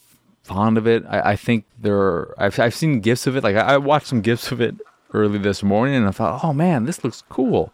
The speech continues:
I wish the game seemed that way, but a lot of it is pretty boring. There are invisible walls that,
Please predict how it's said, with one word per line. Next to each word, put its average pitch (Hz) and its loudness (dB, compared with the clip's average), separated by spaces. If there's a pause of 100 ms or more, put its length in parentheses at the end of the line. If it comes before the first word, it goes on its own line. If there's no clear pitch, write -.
(380)
I 151 -2
wish 180 0 (500)
the 135 -4
game 123 0 (120)
seemed 92 0
that 64 -2
way, 82 0
but 95 0 (380)
a 110 -2
lot 120 6
of 127 -2
it 123 2
is 98 0 (320)
pretty 110 0
boring. 98 0
There 92 2
are 92 2
invisible 95 0
walls 92 2
that, 90 0